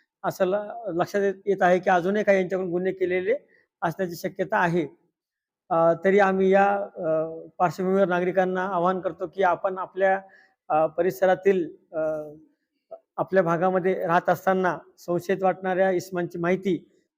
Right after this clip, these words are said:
पोलिसांना तात्काळ द्यावी. आपल्या घर आणि परिसरामध्ये सीसीटीव्ही आपण, अ, लावून घेणे सुद्धा आवश्यक आहे आणि पोलिसांच्या, अ, कडे त्याची माहिती सुद्धा आपण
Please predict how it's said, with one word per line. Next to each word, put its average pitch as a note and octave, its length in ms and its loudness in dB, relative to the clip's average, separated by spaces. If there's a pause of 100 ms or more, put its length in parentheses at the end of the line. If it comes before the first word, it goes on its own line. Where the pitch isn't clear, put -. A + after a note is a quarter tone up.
(160)
पोलिसांना F#3 460 -2
तात्काळ F#3+ 400 2
द्यावी. F3+ 360 4 (460)
आपल्या F#3 520 4
घर E3+ 240 -2
आणि F3+ 180 0
परिसरामध्ये F3+ 800 -2 (360)
सीसीटीव्ही G3+ 760 0
आपण, G3 420 0
अ, E3+ 400 0 (400)
लावून F3+ 260 4
घेणे F#3 180 2
सुद्धा F#3 280 0
आवश्यक F#3+ 360 2
आहे E3 220 2 (500)
आणि F3 220 0
पोलिसांच्या, F#3 800 2
अ, E3+ 460 0
कडे F#3 240 0
त्याची F3+ 240 -8
माहिती F3 300 -2
सुद्धा F#3 280 -2
आपण G#3 240 -2